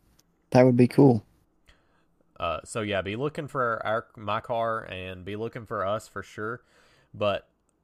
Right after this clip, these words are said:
Speaker 2: the main thing I wanted to get into today is a kind of a last minute segment. But like I said in the intro, it's trivia night tonight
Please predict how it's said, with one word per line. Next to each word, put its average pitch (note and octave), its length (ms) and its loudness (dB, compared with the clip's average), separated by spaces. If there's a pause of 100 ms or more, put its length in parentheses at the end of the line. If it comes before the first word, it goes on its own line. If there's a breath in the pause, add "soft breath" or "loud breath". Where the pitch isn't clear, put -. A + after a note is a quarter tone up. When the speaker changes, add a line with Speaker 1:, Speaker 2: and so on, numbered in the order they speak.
(360)
Speaker 2:
the A#2+ 140 -6
main C#3 360 -8
thing C#3+ 220 -8
I - 20 -4
wanted A#2+ 280 -6
to G#2 80 -4
get G#2 120 -4
into A#2 340 -8
today F#2+ 600 -8
is G2 280 -8
a G2 260 -6
kind G#2+ 260 -10
of F#2+ 100 -16 (140)
a F#2 120 -4
last G#2+ 460 -4
minute B2+ 260 -12
segment. B2+ 520 -10 (2500)
But B2+ 260 0
like A#2 200 -2
I B2+ 100 -6
said C3+ 300 0
in A#2+ 80 -12
the G2+ 160 -10
intro, G2 560 -4 (480)
it's - 200 -8
trivia C#3 400 -6
night F#2 260 -4
tonight F2 380 -8